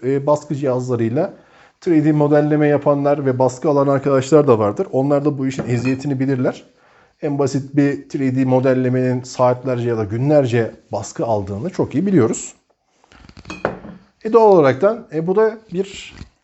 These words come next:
ev yapımı bira hobisi. Yani ev yapımı fermantasyon olayı. Her işin bir zorluğu, kolaylığı var.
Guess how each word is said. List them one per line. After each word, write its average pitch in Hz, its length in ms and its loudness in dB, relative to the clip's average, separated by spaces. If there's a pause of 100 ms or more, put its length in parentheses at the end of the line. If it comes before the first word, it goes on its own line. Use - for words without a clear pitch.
(1120)
ev 220 180 6
yapımı 151 480 0
bira 165 240 0
hobisi. 98 440 -6 (240)
Yani 104 240 -8
ev 170 140 2
yapımı 127 420 -2
fermantasyon 175 760 0 (460)
olayı. 104 340 -2 (920)
Her - 400 4
işin 175 280 6
bir 180 320 6 (1200)
zorluğu, 160 580 4
kolaylığı 147 520 2
var. 165 220 2